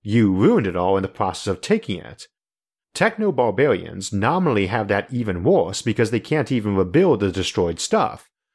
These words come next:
so ironically might be more prone to peace. Now that would imply they'd get peaceful, thus get stable, and thus be able to rebuild their civilization and technology,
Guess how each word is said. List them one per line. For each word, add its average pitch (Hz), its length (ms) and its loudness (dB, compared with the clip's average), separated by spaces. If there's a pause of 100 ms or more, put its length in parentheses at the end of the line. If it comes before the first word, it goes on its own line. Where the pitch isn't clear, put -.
so 143 300 4
ironically 123 680 0
might 104 260 0
be 104 100 -4
more 95 240 2
prone 113 400 0
to 95 80 -4
peace. - 580 -2 (540)
Now 117 260 2
that 123 180 2
would 107 100 2
imply 143 340 0
they'd 101 240 0
get 92 220 -4
peaceful, 147 640 0
thus 95 260 0
get 92 240 -2
stable, 120 680 0
and 113 160 2
thus 113 160 2
be 110 180 2
able 104 120 0
to 104 60 0
rebuild 95 380 2
their 90 100 0
civilization 95 880 0
and 92 180 -4
technology, 143 840 -2